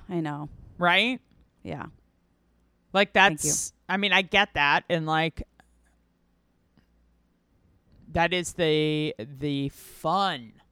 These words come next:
Speaker 2: of being as
Speaker 1: Fun.
Speaker 2: vulnerable as we are on the podcast, right? Like,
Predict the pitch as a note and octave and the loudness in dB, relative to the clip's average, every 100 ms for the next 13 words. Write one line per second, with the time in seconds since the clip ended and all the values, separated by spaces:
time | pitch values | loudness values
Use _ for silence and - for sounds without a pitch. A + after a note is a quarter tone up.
0 | _ _ D#3 C#3+ - - _ _ _ - | _ _ 0 0 -10 -20 _ _ _ -8
1 | D#3+ D3+ D3+ D3 D3 D#3+ E3 E3 D3+ D3 | -6 -4 -4 -4 -2 0 0 0 -4 -2
2 | D3 C#3+ - C#3 C3 C#3 C3 C3 - B2 | -2 -2 -6 -6 -2 -2 -4 -8 -4 -4
3 | B2 B2+ C#3 F3+ - A2+ C3+ - C3+ B2+ | -4 -6 -4 -4 -8 -8 -6 -6 -6 -6
4 | C3+ | -8